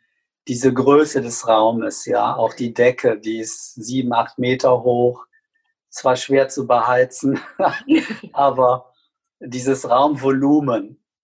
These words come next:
ja, das steckt einen regelrecht an, man möchte sich darin bewegen und, ähm,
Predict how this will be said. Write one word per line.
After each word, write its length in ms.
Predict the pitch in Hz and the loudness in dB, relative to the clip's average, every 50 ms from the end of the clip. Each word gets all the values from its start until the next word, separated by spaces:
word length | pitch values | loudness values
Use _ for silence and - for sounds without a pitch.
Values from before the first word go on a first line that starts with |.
| _ _ | _ _
ja, 460 | - 110 104 104 123 139 - _ _ _ _ _ _ _ _ | 0 2 2 2 2 0 -4 _ _ _ _ _ _ _ _
das 360 | 123 113 117 120 117 - _ _ | -2 0 0 0 0 -4 _ _
steckt 500 | - - - - - 147 143 - - - | -10 -10 -6 0 0 0 0 0 -6 -6
einen 300 | - 113 117 120 117 117 | -2 -2 0 0 -2 -4
regelrecht 680 | 117 117 123 131 131 127 120 117 117 117 113 - - - | -4 -2 -2 0 2 2 2 2 2 0 0 -4 -4 -2
an, 180 | 120 117 120 | 0 0 2
man 200 | 123 117 113 113 | 0 0 -2 -2
möchte 340 | 113 123 123 - - 127 120 | -4 -6 -6 -6 -10 -10 -10
sich 380 | 113 117 113 113 - - _ _ _ _ - | -8 -10 -12 -12 -14 -18 _ _ _ _ -20
darin 580 | - - - 107 107 104 104 110 110 110 110 | -14 -4 0 2 2 2 0 0 -2 -4 -2
bewegen 920 | 107 104 101 98 107 110 113 117 123 120 123 117 113 113 117 113 113 _ _ _ _ _ _ _ _ _ _ _ _ _ - - | -4 -6 -6 -4 -2 0 0 0 0 2 2 2 2 0 -4 -6 -8 _ _ _ _ _ _ _ _ _ _ _ _ _ -18 -12
und, 640 | - - 110 107 110 110 107 107 107 110 - - - - | -4 0 0 2 2 2 0 0 -4 -6 -10 -10 -8 -4
ähm, 540 | 107 104 104 104 104 107 107 107 - - | -4 -2 -2 -2 -2 -4 -6 -6 -10 -14